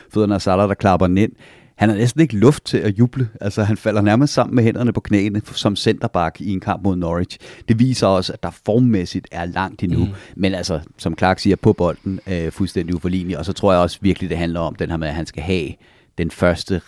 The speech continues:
Speaker 1: rigtig hårde duel. Det siger alle spillere, der har været ude så lang tid. Altså, første gang, du bliver tvunget ind i en duel, hvor der bare bliver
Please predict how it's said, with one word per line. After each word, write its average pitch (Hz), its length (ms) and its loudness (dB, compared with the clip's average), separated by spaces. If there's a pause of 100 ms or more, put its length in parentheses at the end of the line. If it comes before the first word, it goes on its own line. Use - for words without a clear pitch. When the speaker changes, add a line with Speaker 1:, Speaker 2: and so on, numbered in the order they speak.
(160)
Speaker 1:
rigtig 92 260 -10
hårde 80 340 -4
duel. 80 240 -6 (140)
Det 101 80 -6
siger 104 300 0
alle 101 220 0
spillere, 87 280 -4
der 85 60 -4
har 85 60 -6
været 82 100 -4
ude 90 220 -4
så 90 140 -6
lang 90 240 -6
tid. - 160 -6 (200)
Altså, - 260 -8 (380)
første 123 360 -2
gang, 95 360 -6
du 95 240 0 (360)
bliver 98 180 -2
tvunget 123 540 6
ind 95 220 -2 (100)
i 107 100 0
en 92 80 0
duel, 92 300 0
hvor 117 120 -8
der - 140 -8 (240)
bare - 200 -6
bliver - 140 -10